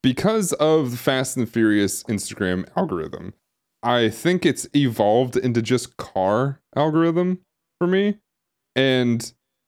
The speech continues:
I've seen a, probably a dozen videos of, like, people literally just talking about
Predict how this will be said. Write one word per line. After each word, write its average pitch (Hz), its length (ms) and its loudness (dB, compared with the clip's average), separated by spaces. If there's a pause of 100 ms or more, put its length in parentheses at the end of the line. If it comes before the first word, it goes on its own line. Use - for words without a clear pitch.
(180)
I've 143 240 0
seen 180 500 2
a, 135 100 0
probably 196 720 2
a 139 80 2
dozen 123 520 2
videos 98 760 2
of, 101 180 0
like, 95 460 0 (180)
people 131 540 0
literally 113 440 4
just 101 280 -4
talking 98 360 -8
about 90 220 -6